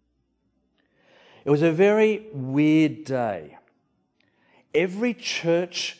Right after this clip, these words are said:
was ringing its bells in Cologne, some, I think, probably six hundred churches or something. So the whole city sounded church bells in anticipation.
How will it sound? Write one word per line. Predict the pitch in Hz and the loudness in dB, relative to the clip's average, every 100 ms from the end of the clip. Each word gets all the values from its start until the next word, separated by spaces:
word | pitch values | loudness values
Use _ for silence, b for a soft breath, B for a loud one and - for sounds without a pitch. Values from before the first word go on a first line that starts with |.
| _ | _
was | 143 127 | -6 -6
ringing | 123 139 151 147 | -4 -6 -4 -6
its | 135 - | -8 -10
bells | 113 92 120 95 78 78 156 - - b b _ | -18 -6 -4 -2 -6 -12 -14 -14 -14 b b _
in | 113 104 | -12 -12
Cologne, | - 95 85 95 175 | -12 -10 -10 -10 -14
some, | - - 123 107 104 b b b b _ 101 | -16 -10 -8 -8 -12 b b b b _ -14
I | |
think, | 92 127 110 | -12 -12 -12
probably | - 104 101 101 | -10 -8 -8 -10
six | - - - - | -12 -14 -14 -14
hundred | 113 110 104 98 | -12 -12 -14 -16
churches | - 110 107 - 113 | -8 -8 -8 -12 -12
or | 113 | -12
something. | 110 123 - 98 101 B B B B | -10 -16 -16 -18 -18 B B B B
So | 170 151 | 0 2
the | 160 | 2
whole | - 202 202 | -2 -4 -2
city | - - - 202 196 113 | -4 -8 -6 -4 -2 -4
sounded | 107 - - 151 156 156 139 123 101 b b b b - | -6 -12 -6 -4 -4 -4 -4 -4 -8 b b b b -18
church | - 131 127 - | -6 -6 -6 -10
bells | 120 104 92 220 - - _ _ _ _ _ _ _ _ _ _ _ _ _ _ _ _ _ _ _ _ | -8 -6 -8 -12 -14 -20 _ _ _ _ _ _ _ _ _ _ _ _ _ _ _ _ _ _ _ _
in | 147 - | -6 -4
anticipation. | 135 123 123 123 - 175 208 - | -6 -6 -10 -10 -8 -8 -8 -10